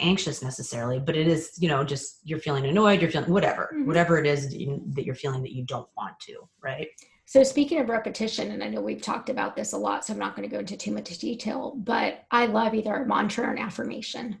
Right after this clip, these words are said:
Speaker 1: Mm-hmm. Yeah.
Speaker 2: You know, when,
Speaker 1: Yeah.
Speaker 2: whether you're stressed or if you just feel, like, for me, what happens when I'm in a place of high anxiety and high,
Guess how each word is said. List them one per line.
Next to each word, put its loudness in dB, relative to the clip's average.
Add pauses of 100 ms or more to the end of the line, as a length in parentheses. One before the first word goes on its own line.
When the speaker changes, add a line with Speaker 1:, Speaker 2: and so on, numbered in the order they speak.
(100)
Speaker 1:
Mm-hmm. 2
Yeah. 4
Speaker 2:
You 6
know, 4
when, 4
Speaker 1:
Yeah. 8
Speaker 2:
whether 12
you're 4
stressed 8
or 8
if 8
you 8
just 2
feel, 10
like, -2
for 12
me, 8
what 4
happens 4
when 2
I'm 4
in 6
a 4
place -2
of -4
high 0
anxiety 0
and -4
high, -2